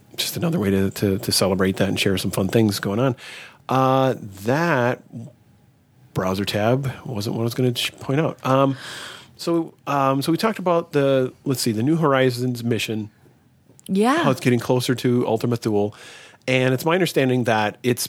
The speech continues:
Speaker 1: it's gotten as close as it can get at this point for the mission. And it's, um, like, a lot of data has been gathered. Data was being shared earlier on. And,
Speaker 2: Yeah.
Speaker 1: and then now there's kind of a, a quiet time that I think we'll learn more in coming months. But, um,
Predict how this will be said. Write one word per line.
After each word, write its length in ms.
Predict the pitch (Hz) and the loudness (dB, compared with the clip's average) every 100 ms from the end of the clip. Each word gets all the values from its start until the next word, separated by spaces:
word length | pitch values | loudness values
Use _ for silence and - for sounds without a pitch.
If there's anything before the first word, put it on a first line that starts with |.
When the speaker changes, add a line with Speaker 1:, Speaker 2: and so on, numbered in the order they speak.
| - | -8
Speaker 1:
it's 200 | 131 113 | -6 -4
gotten 280 | - 123 120 | 0 0 2
as 100 | 120 | 0
close 340 | - 123 123 127 | 0 0 2 2
as 220 | 120 113 | 2 0
it 80 | 107 | -4
can 280 | - 123 117 | 0 2 2
get 340 | 95 95 - _ _ | 0 -4 -8 _ _
at 160 | 110 98 | -8 -4
this 140 | - - | -4 -4
point 380 | - 107 95 | -2 -2 -2
for 120 | - 104 | -4 0
the 60 | |
mission. 500 | 101 95 104 98 113 - | 0 0 0 -2 -4 -8
And 240 | 101 101 | -4 0
it's, 320 | 101 92 - - - | 0 0 -4 -4 -4
um, 540 | 101 95 92 92 113 - - - | 0 0 0 -4 -6 -14 -20 -4
like, 180 | 107 110 | -4 -2
a 40 | |
lot 200 | 107 120 | -2 0
of 60 | 127 | 0
data 180 | 135 139 | 0 -2
has 80 | |
been 140 | 127 135 | -2 0
gathered. 380 | 117 107 110 107 - - _ | 0 2 0 -4 -16 -20 _
Data 180 | 110 120 | -2 0
was 120 | 135 | 0
being 180 | 143 151 | 0 0
shared 320 | - 131 120 | 0 0 2
earlier 300 | 117 120 123 | 2 2 2
on. 260 | 110 95 98 | 0 -2 -4
And, 80 | - | -2
Speaker 2:
Yeah. 280 | 208 - 147 | 0 0 0
Speaker 1:
and 140 | 113 | 0
then 100 | 110 | 2
now 280 | 117 123 123 | 2 2 2
there's 160 | 120 - | 0 -2
kind 200 | 123 117 | -2 0
of 100 | 107 | 2
a, 220 | 101 98 | 0 0
a 80 | - | -4
quiet 400 | - 131 117 101 | -2 2 2 0
time 440 | - 107 98 98 101 | -2 -2 -2 -2 -2
that 260 | 101 98 | -2 0
I 80 | 104 | 0
think 220 | 101 117 | 0 2
we'll 140 | 107 104 | 2 2
learn 220 | 101 101 | 2 2
more 380 | 95 95 95 92 | 2 2 0 0
in 160 | 95 | -2
coming 300 | 87 104 90 | -2 -4 -2
months. 360 | 92 92 151 - - - - - - - | -4 -6 -8 -12 -16 -20 -18 -20 -20 0
But, 340 | 117 95 - - | 0 0 -4 -6
um, 480 | 110 104 95 95 | -2 0 -2 -4